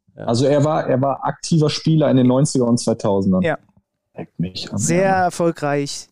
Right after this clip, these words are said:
Speaker 3: deutscher Spieler.
Speaker 1: Deutscher Spieler.
Speaker 3: Nicht, nie, nie, wird nicht gegoogelt. Hallo.
Speaker 1: Ja, ich habe jetzt nicht das
Speaker 3: Nimm die
Speaker 1: Zitat
Speaker 3: Finger
Speaker 1: gegoogelt,
Speaker 3: weg.
Speaker 1: sondern ich wollte nur
Speaker 2: Ich
Speaker 1: gucken.
Speaker 2: fass das
Speaker 3: Was
Speaker 2: nicht,
Speaker 3: ist denn
Speaker 2: ist
Speaker 3: dein
Speaker 2: das
Speaker 3: Tipp,
Speaker 2: peinlich.
Speaker 3: Schönmann?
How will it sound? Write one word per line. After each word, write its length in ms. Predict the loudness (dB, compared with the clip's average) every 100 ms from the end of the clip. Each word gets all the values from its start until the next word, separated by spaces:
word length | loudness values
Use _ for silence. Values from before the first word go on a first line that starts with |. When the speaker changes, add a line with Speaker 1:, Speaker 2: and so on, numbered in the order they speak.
| _
Speaker 3:
deutscher 320 | -2 -2 0
Spieler. 560 | -2 -2 -4 -4 -4 -8 _ _ _ _
Speaker 1:
Deutscher 340 | -20 -20 -20
Spieler. 300 | -20 -20 -10
Speaker 3:
Nicht, 240 | -4 -2 0
nie, 340 | 2 2 2
nie, 180 | 2 2
wird 120 | 0
nicht 120 | -2 -2
gegoogelt. 540 | 2 4 4 2 0 -2
Hallo. 220 | 0 2
Speaker 1:
Ja, 60 | 0
ich 60 |
habe 80 | 0
jetzt 100 | 0
nicht 140 | -2 0
das 80 |
Speaker 3:
Nimm 100 | 0 2
die 40 |
Speaker 1:
Zitat 140 | 0 0
Speaker 3:
Finger 220 | 0 0
Speaker 1:
gegoogelt, 60 |
Speaker 3:
weg. 60 | 0
Speaker 1:
sondern 140 | -2
ich 60 | -2
wollte 160 | 0 0
nur 60 | 0
Speaker 2:
Ich 60 |
Speaker 1:
gucken. 180 | 0 -2
Speaker 2:
fass 600 | -2 -4 -4 -4 -4 -6
das 260 | -2 -2 0
Speaker 3:
Was 120 | -2
Speaker 2:
nicht, 60 | 0
Speaker 3:
ist 60 |
denn 60 | 0
Speaker 2:
ist 40 | 0
Speaker 3:
dein 100 | 0
Speaker 2:
das 80 |
Speaker 3:
Tipp, 140 | 0 -2
Speaker 2:
peinlich. 260 | -2 0
Speaker 3:
Schönmann? 360 | 0 0 -4 -8